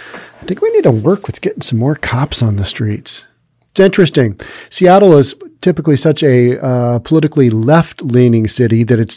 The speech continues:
just, it's basically noted as being, "Yeah, it's, it's pretty hard to run that city." So, so many of the mayors have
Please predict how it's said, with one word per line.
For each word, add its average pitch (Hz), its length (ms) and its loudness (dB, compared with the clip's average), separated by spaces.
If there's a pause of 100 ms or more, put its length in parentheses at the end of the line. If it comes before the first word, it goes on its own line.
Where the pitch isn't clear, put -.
(140)
just, 165 180 -2 (140)
it's - 160 -8
basically 170 400 0
noted 135 400 2
as 123 160 0
being, 123 360 0 (120)
"Yeah, 339 180 2
it's, - 140 -4 (600)
it's - 160 -20
pretty 262 200 0
hard 196 220 4
to 165 40 4
run 170 200 4
that 147 180 4
city." 123 380 0 (340)
So, - 280 -10
so 196 160 -4
many 185 260 4
of 156 140 2
the 143 160 2
mayors 135 500 0
have 123 300 -2